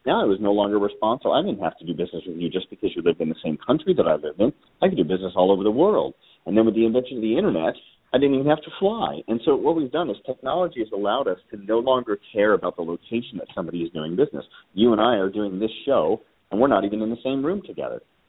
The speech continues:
That's pretty cool. That couldn't happen fifteen, twenty years ago, effectively.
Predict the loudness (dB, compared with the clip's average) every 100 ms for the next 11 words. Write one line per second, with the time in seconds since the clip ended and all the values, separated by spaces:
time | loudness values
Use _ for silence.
0 | 0 0 -2 -4 0 0 0 0 2 0
1 | 0 0 0 0 -10 -12 -12 -14 -14 -12
2 | -12 -10 -12 -8 -10 -10 -14 -12 -12 -8
3 | -8 -2 -2 -2 -6 -6 -8